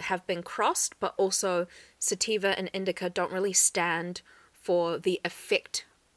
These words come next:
of cannabis. It's really more of referencing the plant, its genetics, how it expresses,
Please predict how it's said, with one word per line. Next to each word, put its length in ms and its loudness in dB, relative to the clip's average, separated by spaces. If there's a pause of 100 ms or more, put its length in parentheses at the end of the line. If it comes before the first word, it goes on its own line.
(300)
of 320 2
cannabis. 640 0
It's 180 -6
really 320 4
more 300 0
of 180 -4 (420)
referencing 840 0 (100)
the 80 -4
plant, 720 0
its 240 -2
genetics, 680 -2 (580)
how 360 0
it 120 0
expresses, 960 -4